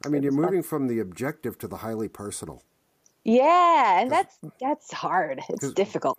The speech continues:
Speaker 1: we could write about other people, right? With
Speaker 2: Yes.
Speaker 1: other problems.
Speaker 2: Yes.
Speaker 1: You know? And we could do this completely dispassionately, but once you're,
Speaker 2: Exactly.
Speaker 1: you know, once,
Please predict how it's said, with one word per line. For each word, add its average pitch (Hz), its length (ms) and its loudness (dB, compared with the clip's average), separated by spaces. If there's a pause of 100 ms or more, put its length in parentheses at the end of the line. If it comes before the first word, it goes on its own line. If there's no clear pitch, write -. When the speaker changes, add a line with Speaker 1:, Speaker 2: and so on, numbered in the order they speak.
(140)
Speaker 1:
we 160 120 -4
could 131 160 -6
write 135 220 -2
about 107 260 -4 (160)
other 139 340 0
people, 117 760 -10 (480)
right? 113 180 -4
With 131 80 0
Speaker 2:
Yes. - 420 2
Speaker 1:
other 143 400 0 (140)
problems. 120 920 -6 (160)
Speaker 2:
Yes. 202 400 6
Speaker 1:
You 117 60 -10
know? 131 220 -6
And 127 260 -4
we 147 80 0
could 123 260 -6
do 147 160 2
this 139 200 -2
completely 156 960 -4
dispassionately, 131 1160 -4
but 101 220 -8 (720)
once 151 460 -4
you're, 131 300 2
Speaker 2:
Exactly. 135 140 -4
Speaker 1:
you 131 60 0
know, 107 260 -4
once, 127 300 -2